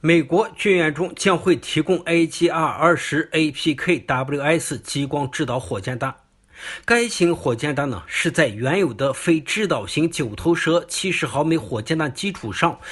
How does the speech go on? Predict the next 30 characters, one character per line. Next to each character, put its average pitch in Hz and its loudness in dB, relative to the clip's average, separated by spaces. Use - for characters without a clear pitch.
加 185 4
装 175 0
制 202 2
导 123 2
舱 190 0
段 185 4
改 101 0
进 160 0
而 139 -2
来 127 0
的 156 0
新 - -2
型 120 -4
号。 - -10
非 - 0
制 262 0
导 131 2
型 - 0
的 185 4
九 123 -2
头 170 4
蛇 170 2
七 196 -2
十 170 0
毫 151 0
米 170 4
火 104 -4
箭 147 -2
弹 156 0
呢， 101 -6